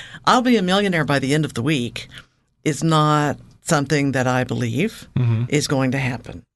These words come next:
Speaker 1: So I'll get that arguing voice in my head.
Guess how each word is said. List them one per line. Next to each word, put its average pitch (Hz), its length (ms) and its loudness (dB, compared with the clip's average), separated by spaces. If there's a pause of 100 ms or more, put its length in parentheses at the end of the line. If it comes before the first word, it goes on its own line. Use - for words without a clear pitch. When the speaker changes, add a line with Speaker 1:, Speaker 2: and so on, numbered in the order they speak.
(180)
Speaker 1:
So 156 120 2
I'll 160 160 0
get 160 220 0
that 143 220 0 (100)
arguing 131 460 0
voice 123 360 -2
in 117 100 0
my 117 140 -4
head. 123 340 -8